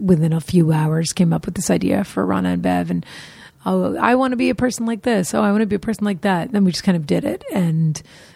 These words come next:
from that first show, just had really great chemistry. And,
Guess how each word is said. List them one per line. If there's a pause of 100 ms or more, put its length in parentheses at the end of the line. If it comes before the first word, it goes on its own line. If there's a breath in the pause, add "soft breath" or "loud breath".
from
that
first
show,
just
had
really (340)
great (340)
chemistry.
And,